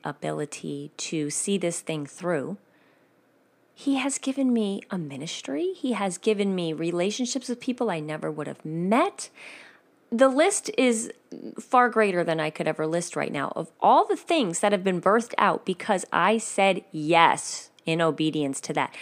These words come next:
He has given me a relationship with my parents that has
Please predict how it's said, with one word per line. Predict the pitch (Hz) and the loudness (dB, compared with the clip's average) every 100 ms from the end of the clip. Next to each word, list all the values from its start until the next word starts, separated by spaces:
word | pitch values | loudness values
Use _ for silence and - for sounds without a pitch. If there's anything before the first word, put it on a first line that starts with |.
| - - | -16 -4
He | 311 349 | 2 4
has | 370 240 | 4 4
given | 233 233 233 | 2 4 2
me | 208 180 | 2 0
a | |
relationship | 160 160 175 185 175 165 | 0 0 0 0 -4 -4
with | 160 151 | -4 -4
my | 135 | -10
parents | - - 170 196 220 - | -10 -4 -2 -2 -2 0
that | 165 | -2
has | 156 151 147 | 0 -4 -4